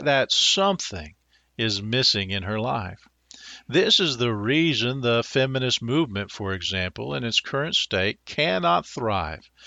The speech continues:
because it rejects the need for man and goes against a God created, due to the consequence of sin, reality within each woman. It is so sad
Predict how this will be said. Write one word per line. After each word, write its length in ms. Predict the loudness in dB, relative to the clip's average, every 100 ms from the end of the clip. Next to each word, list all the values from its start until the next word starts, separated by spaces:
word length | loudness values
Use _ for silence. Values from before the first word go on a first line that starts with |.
| -18 -18 -10 0
because 380 | 4 4 4
it 120 | 2 0
rejects 680 | 2 2 2 2 2 0 0
the 260 | 2 2
need 800 | 0 -4 -2 -2 -2 -2 -4 -6
for 300 | -8 -4 -4
man 460 | -2 -2 -2 -6 -10 -14 -16 0
and 200 | 0 2
goes 420 | 4 4 4 4
against 680 | 2 0 -2 0 2 0 2
a 320 | 2 2 0
God 720 | -4 -4 2 6 6 4 0 -4
created, 1000 | -2 0 2 2 4 4 2 0 -2 -6
due 220 | -6 -4
to 100 | -2
the 120 | -2
consequence 680 | 0 0 0 -2 -2 -4 -2
of 140 | -2 0
sin, 400 | 0 0 -2 -6 -16 -20 _ 0
reality 880 | 2 4 4 4 4 2 0 -2 0
within 380 | -2 -2 0
each 260 | 0 -4 -6
woman. 400 | -8 -8 -10 -16 _ _ -20 -20 -20 _
It 140 | 0 2
is 180 | 4
so 420 | 4 4 4 4 4
sad 580 | 4 4 0 -4 -10